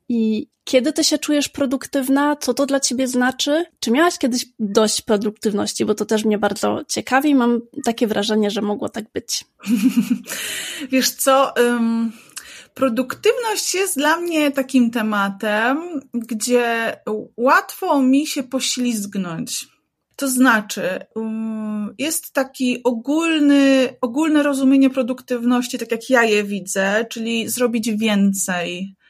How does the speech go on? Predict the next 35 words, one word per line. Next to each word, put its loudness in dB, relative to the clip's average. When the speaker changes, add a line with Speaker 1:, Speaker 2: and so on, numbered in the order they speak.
Speaker 2:
lepiej, -4
szybciej. -2
Mm, 2
a 0
ja 4
bym 4
bardzo 4
chciała 0
być -4
w -4
mojej 4
produktywności, -4
czyli -2
w -4
takim 0
wykorzystywaniu -2
moich 4
zasobów -2
w -18
taki -4
sposób, -6
który -2
dla 2
mnie 6
w -8
tym 4
momencie 4
jest -4
właściwy -4
i -4
będzie 2
mi 6
służyć -4
jak -2
najlepiej. -2